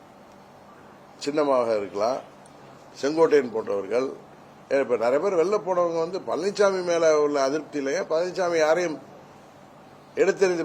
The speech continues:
பேசுறாரு. அண்ணன் பன்னீர்செல்வத்தை காலம் கடந்து விட்டதுங்கிறாரு, துரோகம் செய்தாருன்னாரு. யார் துரோகம் செய்தாருங்கிறது உலகத்துக்கே தெரியும். அதனால சுயநலத்தோட அவர்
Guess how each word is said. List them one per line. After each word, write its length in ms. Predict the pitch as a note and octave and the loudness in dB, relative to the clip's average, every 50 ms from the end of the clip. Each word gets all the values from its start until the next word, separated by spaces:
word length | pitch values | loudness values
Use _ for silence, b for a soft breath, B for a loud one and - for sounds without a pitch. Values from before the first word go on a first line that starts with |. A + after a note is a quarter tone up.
| C#3+ | 4
பேசுறாரு. 500 | D3+ D3 C#3 C#3 C3 C3+ C3 B2+ B2 C3+ C#3+ - - - - - - - - - - - - - - - | 4 4 4 4 2 4 4 4 4 2 0 -2 -6 -12 -20 -20 -20 -20 -20 -20 -20 -20 -20 -16 -8 -6
அண்ணன் 240 | C#3+ D3+ D3+ D3 B2 | -4 -2 -2 -2 -2
பன்னீர்செல்வத்தை 680 | C#3 D3 E3+ F3+ E3+ D3 F3+ D#3 D3+ D3+ D3 D3 D3+ D3+ D3 C#3 - B2+ | -2 -2 -2 -4 -2 2 2 4 4 2 2 2 2 2 2 0 0 2
காலம் 280 | C3+ E3 E3+ D#3+ D3+ C#3 | 2 4 4 4 2 0
கடந்து 260 | C#3 C3+ C3+ C3 C3 | -2 -4 -2 -2 -4
விட்டதுங்கிறாரு, 580 | B2+ G#2+ A#2 A#2+ A#2 A2 A2+ A2 A2+ A2+ B2 C#3 C3+ A2+ | -4 -2 -4 -6 -6 -6 -4 -2 -2 -2 0 -2 -2 0
துரோகம் 320 | C3 C#3+ D#3+ D#3 D3+ B2+ A2+ | 2 2 2 2 2 0 -2
செய்தாருன்னாரு. 640 | B2+ A#2+ A#2 A#2 A2 G2+ G#2 G2+ G2+ G2 F#2+ G2+ A2 A2 G#2 G2 | -4 -2 0 -2 -2 -2 -4 -6 -6 -6 -4 -4 -4 -2 -2 -2
யார் 260 | G2+ B2 E3+ F3 D#3+ B2 | 0 0 0 -2 -2 -4
துரோகம் 280 | C3 C3+ C#3+ C#3+ B2 A2 | -2 -2 -2 -2 -2 -4
செய்தாருங்கிறது 540 | B2 A#2 A2+ A2+ A2 A2 G#2+ A#2 C3 D3+ C3+ A2 | -6 -2 -2 -2 -2 -4 -6 -8 -6 -6 -4 -2
உலகத்துக்கே 400 | A2 C3+ C#3+ C3+ - A#2 A#2+ A#2 A2 G#2 | 0 0 0 0 -2 -6 -8 -8 -8 -8
தெரியும். 260 | G2+ G2+ G#2 - - B B B B B B B B B | -8 -8 -10 -12 -14 B B B B B B B B B
அதனால 340 | A2+ B2+ D#3 F#3+ G#3 G3 F3 D#3 C3+ A#2+ - | -2 0 2 4 6 6 6 6 4 4 0
சுயநலத்தோட 720 | - D#3 E3+ G3+ A3 A3 G#3 G3 F3+ - D#3+ D3 C#3+ C#3 C#3+ - - - - - - - - - - - - - - - - - - - - - - - - - - - - - - - - - - - A#2+ | -2 0 2 4 6 6 6 4 2 2 2 2 4 4 2 0 -2 -6 -16 -20 -20 -20 -20 -20 -20 -20 -20 -20 -20 -20 -20 -20 -20 -20 -20 -20 -20 -20 -20 -20 -20 -20 -20 -20 -20 -20 -20 -12 -4 0 4
அவர் 200 | C#3+ C#3+ C#3 C3 | 6 6 6 4